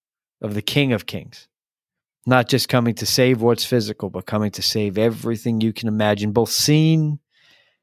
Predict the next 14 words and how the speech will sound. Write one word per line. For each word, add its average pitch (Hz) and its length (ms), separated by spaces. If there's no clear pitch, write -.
and 110 140
unseen. 117 600
And 117 160
when 123 160
these 127 180
people 135 260
see 156 300
him, 101 320
and 117 100
when 123 120
they 113 100
hear 113 580
what 113 220
happened, 113 560